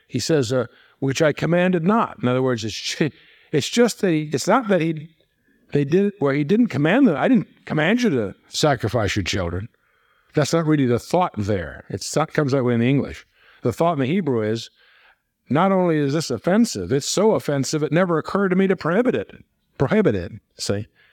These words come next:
See, in other words, "You burnt your, their sons with fire, burnt offerings unto Baal,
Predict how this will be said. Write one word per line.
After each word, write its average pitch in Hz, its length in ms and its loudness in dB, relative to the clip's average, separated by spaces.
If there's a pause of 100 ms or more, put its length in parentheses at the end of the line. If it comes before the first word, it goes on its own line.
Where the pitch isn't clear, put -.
(320)
See, - 220 -2
in 135 80 2
other 143 100 2
words, 131 240 0
"You 135 140 -2
burnt 151 300 -2
your, 123 440 -2
their 120 160 -2
sons 151 300 -2
with 127 120 -4
fire, 151 240 0
burnt 143 160 0
offerings 147 380 0
unto 120 200 -2
Baal, 131 360 0